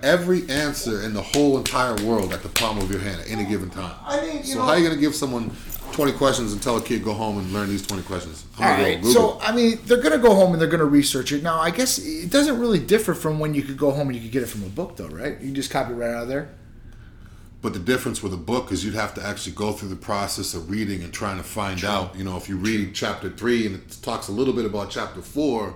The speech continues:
Speaker 2: Yeah.
Speaker 1: then you're gonna have to realize, okay, I'm get-,
Speaker 2: Yeah,
Speaker 1: where do I
Speaker 2: no,
Speaker 1: have to
Speaker 2: I
Speaker 1: say,
Speaker 2: totally understand.
Speaker 1: you know,
Speaker 2: It's a shortcut
Speaker 1: who
Speaker 2: to
Speaker 1: killed
Speaker 2: the answer.
Speaker 1: J F K? Boom, boom. It's just easy.
Speaker 2: Uh, it's,
Speaker 1: You know, it's a lot
Speaker 2: it's,
Speaker 1: easier.
Speaker 2: it's real nuts, though. So this is one good thing. So I know this is for a fact. So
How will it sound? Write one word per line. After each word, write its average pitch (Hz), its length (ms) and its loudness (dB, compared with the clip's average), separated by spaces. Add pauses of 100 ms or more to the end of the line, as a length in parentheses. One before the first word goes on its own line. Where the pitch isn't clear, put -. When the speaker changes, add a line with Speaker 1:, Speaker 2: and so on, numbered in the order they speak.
Speaker 2:
Yeah. 269 260 -2 (140)
Speaker 1:
then 117 180 0
you're 117 80 2
gonna 113 120 0
have 117 160 -2
to 104 80 -2
realize, 110 460 2
okay, 107 240 -4
I'm 98 100 -4
get-, 120 220 -2 (360)
Speaker 2:
Yeah, 277 160 6
Speaker 1:
where - 60 8
do - 60 6
I 240 60 10
Speaker 2:
no, 214 120 10
Speaker 1:
have - 40 6
to - 40 4
Speaker 2:
I 160 40 6
Speaker 1:
say, 143 120 8
Speaker 2:
totally 117 200 6
understand. 107 420 2 (200)
Speaker 1:
you 110 120 -4
know, 82 180 -8 (220)
Speaker 2:
It's 190 140 2
a 156 40 2
shortcut 143 300 8
Speaker 1:
who 139 60 8
Speaker 2:
to - 80 -2
Speaker 1:
killed 143 160 8
Speaker 2:
the - 20 2
answer. 120 120 2
Speaker 1:
J 120 120 6
F 117 160 -2
K? 117 180 4
Boom, 107 320 4
boom. 104 240 -2 (280)
It's 87 120 -10
just - 220 -6
easy. 104 240 -2 (100)
Speaker 2:
Uh, 127 400 2 (180)
it's, - 20 -6
Speaker 1:
You 143 260 0
know, 143 60 0
it's - 140 0
a 104 80 -2
lot 110 180 4
Speaker 2:
it's, 117 80 6
Speaker 1:
easier. 90 280 2 (140)
Speaker 2:
it's 147 200 -4
real 180 180 8
nuts, 139 340 -2
though. 117 240 -6
So 139 200 0
this 165 220 2
is 165 120 2
one 135 240 -2
good 110 140 -4
thing. 107 240 -6
So 120 140 -6
I 120 60 -6
know 127 180 -2
this 123 120 -2
is 113 60 -6
for - 140 -10
a 98 40 -8
fact. 95 360 -10
So 107 220 -8